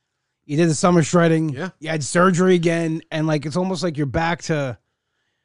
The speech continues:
Speaker 1: "I'm okay now." Like, here we
Speaker 2: Right.
Speaker 1: are, we're, we're settling in, and, like, I could see, like, you know, you, you're, you're grinding harder than, you know, you,
Speaker 2: Thank you.
Speaker 1: as you always, I mean, you always at the gym and, you know,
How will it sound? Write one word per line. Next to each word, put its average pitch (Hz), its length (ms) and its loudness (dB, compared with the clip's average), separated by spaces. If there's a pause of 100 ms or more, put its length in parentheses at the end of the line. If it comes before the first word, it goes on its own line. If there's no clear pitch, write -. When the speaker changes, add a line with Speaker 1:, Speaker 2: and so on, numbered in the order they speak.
(200)
Speaker 1:
"I'm 143 140 0
okay 170 300 4
now." 107 200 -4
Like, 113 160 -10
here 151 160 0
we 160 140 4
Speaker 2:
Right. 151 120 4
Speaker 1:
are, 139 260 -2 (160)
we're, 131 200 -12
we're 135 120 -8
settling 160 460 0
in, 147 340 0 (720)
and, 151 420 0
like, 143 180 -2
I 143 80 -6
could 143 140 -6
see, 269 240 0
like, 160 160 2
you 160 60 2
know, 151 80 4
you, 143 200 0
you're, 135 380 -2 (120)
you're 156 140 -8
grinding 170 400 2
harder 147 300 2
than, 123 260 -4
you 139 100 -4
know, 113 360 -6
you, 123 120 -14
Speaker 2:
Thank 135 140 -14
you. 123 60 -14
Speaker 1:
as 120 180 -8
you 143 80 0
always, 139 300 4
I 143 100 -8
mean, 143 120 -2
you 147 80 -2
always 135 420 -6 (440)
at 127 180 -8
the 120 60 -12
gym 135 380 0
and, 113 280 -8 (760)
you 247 80 0
know, 131 340 0